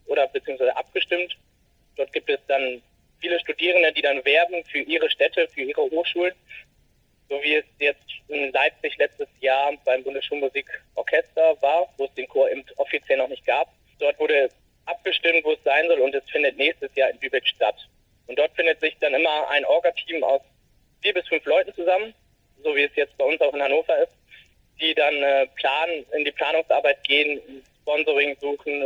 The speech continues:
ähm, Orte suchen, Probenorte, natürlich auch Unterkünfte organisieren. Ja, und da ist jetzt in Zukunft noch lange nicht Schluss. Und die Idee ist eben auch, dass der Chor nicht immer eigenständige Arbeitsphasen hat,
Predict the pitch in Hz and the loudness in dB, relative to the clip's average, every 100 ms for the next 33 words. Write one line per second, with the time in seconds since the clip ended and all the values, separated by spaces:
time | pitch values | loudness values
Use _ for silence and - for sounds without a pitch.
0 | - 135 127 123 127 _ _ _ _ _ | 0 0 0 -2 -20 _ _ _ _ _
1 | 143 147 - 147 151 147 139 156 160 135 | 0 0 0 -4 -4 -6 -2 0 2 2
2 | 147 156 143 139 143 139 - 131 _ 160 | 2 2 0 -2 -4 0 0 0 _ -4
3 | 165 147 - 151 - 135 143 139 123 131 | -2 -2 -4 -4 0 0 0 -4 -4 -2
4 | 139 147 - - _ - 123 127 139 139 | -2 -4 -18 -20 _ -2 0 2 2 0
5 | _ _ _ _ _ - 160 - 156 151 | _ _ _ _ _ -2 -2 -2 -6 -4
6 | 180 170 160 143 143 139 147 139 - 120 | -4 -2 0 0 0 0 0 0 -2 -4
7 | 117 _ _ _ _ - 147 160 156 151 | -6 _ _ _ _ -12 -4 -2 0 0
8 | 175 - 160 165 170 147 - 147 - 147 | 0 0 0 2 2 0 -2 -6 -4 -4
9 | - 147 143 147 _ _ _ - 160 160 | 0 2 2 0 _ _ _ -8 -4 -4
10 | - - 202 190 170 202 - 185 185 - | -6 -4 -2 2 0 2 2 2 2 2
11 | 160 165 - 139 143 151 220 | 2 0 2 0 0 -4 -6